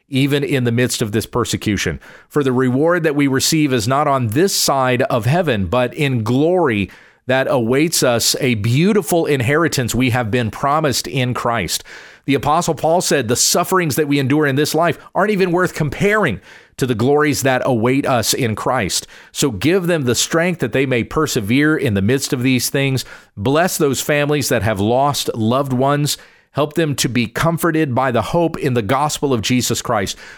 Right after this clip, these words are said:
who though we will, we will be struck down in this life,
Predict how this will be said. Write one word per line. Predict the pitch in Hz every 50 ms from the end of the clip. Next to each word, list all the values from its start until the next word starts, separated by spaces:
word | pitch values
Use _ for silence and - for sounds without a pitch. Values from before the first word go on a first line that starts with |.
| - _
who | - 139 139
though | 117 107 143 165
we | 185 180 175
will, | 165 156 151 151 151 160
we | 151 185 208
will | 208 190 165
be | 143 143 123
struck | - - - - 185 175 170 131
down | - 165 160 156 151 151 151
in | 151 - 139 123 117 110
this | 117 147 143 - -
life, | 120 101 85 80 76 - - -